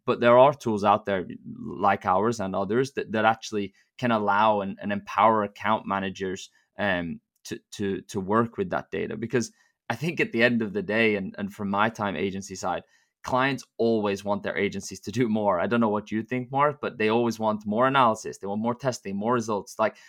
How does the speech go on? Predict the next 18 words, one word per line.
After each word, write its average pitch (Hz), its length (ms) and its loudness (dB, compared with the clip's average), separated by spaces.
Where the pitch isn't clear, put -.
they're 113 140 -2
never 120 340 2
satisfied 107 720 0
with, 98 120 -8
like, 95 300 -6
"Oh 190 160 2
yeah, 185 220 0
we're 175 120 -4
just 180 200 -12
waiting 135 220 0
for 131 100 -10
the - 120 0
algorithm 113 580 2
to, 104 240 -4
to 107 120 -12
figure 104 260 -6
things 101 300 -8
out." 92 220 -2